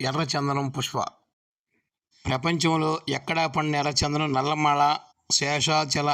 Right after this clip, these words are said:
ఫారెస్ట్ సమీపంలో ఐదు జిల్లాలనే ఎందుకు పండుతుంది?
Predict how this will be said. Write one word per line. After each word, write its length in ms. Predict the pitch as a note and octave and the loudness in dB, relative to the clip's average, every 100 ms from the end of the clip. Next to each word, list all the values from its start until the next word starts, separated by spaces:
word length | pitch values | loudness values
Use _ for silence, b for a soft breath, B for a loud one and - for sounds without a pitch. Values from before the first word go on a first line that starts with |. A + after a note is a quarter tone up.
| - b b b - | -4 b b b -2
ఫారెస్ట్ 400 | C3 D3 C#3+ C#3 | 0 0 0 0
సమీపంలో 540 | - D3 D3 C#3 C#3 | 0 0 0 0 0
ఐదు 220 | B2+ C3+ B2+ | 0 -2 0
జిల్లాలనే 560 | C#3+ C#3+ C#3 D3 D#3+ | 0 0 0 0 0
ఎందుకు 220 | C#3 D3+ | 2 2
పండుతుంది? 540 | C#3 C3+ A#2+ B2 A#2 | 2 0 0 0 0